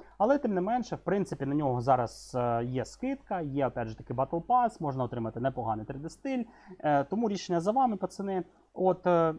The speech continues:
я сподіваюся, що, м, я не дуже розтягнув. Е, якщо ви дослухали до цього моменту, то не забудьте, будь ласка, написати в коментарі, що ви взагалі думаєте про Мауса та про його гілку,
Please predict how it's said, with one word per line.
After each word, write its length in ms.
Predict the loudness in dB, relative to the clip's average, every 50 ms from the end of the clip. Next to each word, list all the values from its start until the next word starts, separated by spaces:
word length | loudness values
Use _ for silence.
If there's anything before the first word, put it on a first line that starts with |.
| -6 -4
я 160 | 0 2 2 2
сподіваюся, 480 | 2 0 0 4 6 4 4 4 2
що, 320 | -2 -2 0 0 0 0 -2 -6 -10
м, 200 | -6 -4 -2 0
я 160 | 2 2 2
не 80 | 2 2
дуже 200 | 0 0 0 -2
розтягнув. 560 | -4 -4 -6 -4 -2 -2 0 0 -2 -4 -6 -4 0
Е, 400 | 2 4 4 4 4 2 0 -2 -4
якщо 240 | -6 -6 -2 0 0
ви 100 | 2 2
дослухали 400 | 0 0 -2 -4 -2 -2 -2 -4
до 60 | -4
цього 220 | -4 -4 -2 -2
моменту, 320 | -2 -4 -4 -4 -6 -6 -4
то 60 | -2
не 80 | -2 0
забудьте, 320 | 0 0 -2 -2 -4 -6
будь 140 | -6 -2 0
ласка, 260 | 0 0 0 -2 -8
написати 420 | -8 -8 -6 0 2 2 2 0 -4
в 20 |
коментарі, 360 | -10 -6 -6 -6 -6 -6 -8
що 140 | -8 -6 -4
ви 80 | -4 -4
взагалі 320 | -2 -2 -2 -2 -2 -4
думаєте 280 | -6 -6 -6 -8 -10 -6
про 140 | -4 0
Мауса 320 | 2 4 4 4 2 0 -6
та 100 | -10 -8
про 140 | -6 -4 -4
його 240 | -4 -2 -2 -4
гілку, 420 | -4 -2 -4 -4 -4 -4 -6 -8